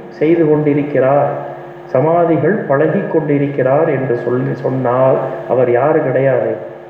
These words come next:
ஜீவன் முக்த ஞானி கிடையாது. நல்லா இந்த, இந்த விஷயத்தை உள்ள வாங்கி தான் வச்சுக்கணும். மத்தவங்கள போய் டெஸ்ட் பண்ணிட்டு இருக்க கூடாது. யாராவது ஒருத்தர் சின்சியரா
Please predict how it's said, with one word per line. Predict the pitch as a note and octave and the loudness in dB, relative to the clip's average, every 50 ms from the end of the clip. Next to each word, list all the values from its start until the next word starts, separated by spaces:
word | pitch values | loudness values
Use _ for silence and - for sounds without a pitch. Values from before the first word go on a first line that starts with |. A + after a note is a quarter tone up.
| - - - D3 B2+ | -20 -16 -12 -6 -2
ஜீவன் | C3 C#3+ D#3 D#3 C#3+ C#3 C3 | 0 2 2 2 2 2 0
முக்த | B2 - - - C3 | -2 -4 -4 -4 -4
ஞானி | A#2+ A#2+ A2 G#2+ G#2+ G#2+ A2 E3+ G#3+ G#3 | -2 -2 -2 -2 -2 -2 -2 -2 -2 -2
கிடையாது. | - G#2 G2+ G2+ G2+ G2+ G2+ - - G2+ - - - - - - - - - - - - - - - - - - - - - - - - - - - - A2+ | -2 -2 0 0 0 0 0 -2 -4 -6 -8 -10 -10 -10 -12 -12 -12 -12 -12 -12 -10 -10 -8 -8 -6 -6 -6 -6 -6 -6 -6 -6 -6 -6 -6 -6 -4 0 2
நல்லா | B2 B2 B2+ A#2+ A2 A2+ - - - - - - | 2 2 2 2 2 0 -2 -4 -6 -8 -6 -4
இந்த, | C3+ C#3 C#3 | -4 -2 -2
இந்த | - C#3+ C#3+ C#3+ | -2 0 2 2
விஷயத்தை | C3 C3 B2+ C#3 D#3+ D#3 D3+ - - - E3 | 2 0 0 2 2 2 2 0 0 2 2
உள்ள | F3+ G3+ A3 - - B2+ C#3+ D#3+ F3 E3 | 2 2 2 0 0 2 2 4 4 4
வாங்கி | D#3 D3+ D#3 D#3 D#3 D#3 D#3 | 4 4 2 0 0 2 2
தான் | E3 E3 D#3 | 2 2 2
வச்சுக்கணும். | C#3+ C3+ - D#3 D3 D3+ C#3 B2 A2 - - - - - - - - - - - - - - - - - - - - - - - | 0 0 -2 -2 -2 0 0 0 0 -2 -6 -10 -12 -14 -16 -16 -16 -18 -18 -18 -18 -18 -16 -16 -16 -14 -14 -12 -10 -6 -2 0
மத்தவங்கள | E3 D#3 - F3 F3 E3 E3 E3 E3 D#3 - | 0 0 2 2 2 2 4 2 2 0 2
போய் | E3+ E3+ | 2 0
டெஸ்ட் | E3 - D#3 C#3+ C#3 - E3+ D#3+ | 0 0 0 -2 0 -2 0 0
பண்ணிட்டு | D#3 D#3 D3+ D3 - | 0 0 0 -2 -4
இருக்க | - - - D#3 | -6 -6 -6 -4
கூடாது. | D3 D3 C#3+ C#3+ C#3+ - C#3+ C#3+ B2+ - - - - - - - - - - - E3 - - - - - - - - - - - - - - | -4 -2 2 2 4 4 4 2 0 -2 -4 -8 -10 -12 -14 -14 -16 -8 -4 -4 -2 -2 -4 -6 -6 -8 -8 -12 -14 -16 -16 -18 -18 -10 -4
யாராவது | B2 A#2 A#2+ C3 C#3 C#3 - - D#3+ D#3+ | -2 0 2 2 0 0 2 2 4 4
ஒருத்தர் | D#3+ D3+ D#3 - - D#3 C#3+ C3+ - C#3+ | 4 2 2 0 -2 -2 -2 -2 -2 -2
சின்சியரா | D3 D3+ D3+ - D#3+ D3+ D3+ D#3 | -4 -4 -2 0 0 2 2 2